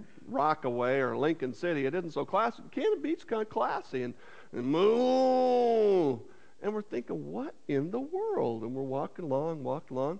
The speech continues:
And pretty soon, then this person who had been doing their great imitation of a cow mooing said, "This is a test of the tsunami warning system."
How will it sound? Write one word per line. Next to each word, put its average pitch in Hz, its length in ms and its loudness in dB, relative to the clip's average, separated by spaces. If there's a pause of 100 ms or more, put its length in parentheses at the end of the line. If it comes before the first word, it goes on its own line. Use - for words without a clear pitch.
(480)
And 175 140 -6
pretty 320 280 2
soon, 196 500 4
then 214 320 2 (160)
this 165 240 -2
person 226 520 0
who 170 100 4
had 156 160 2
been 151 160 2
doing 160 200 2
their 151 120 2
great 160 260 0
imitation 156 540 -2
of 123 80 -6
a 127 40 -6
cow 226 280 0
mooing 139 340 0
said, 127 380 0 (800)
"This 240 240 2
is 226 160 0
a 185 80 4
test - 760 2 (760)
of 165 240 2
the 151 220 2 (400)
tsunami 220 760 4
warning 180 640 4
system." - 640 -4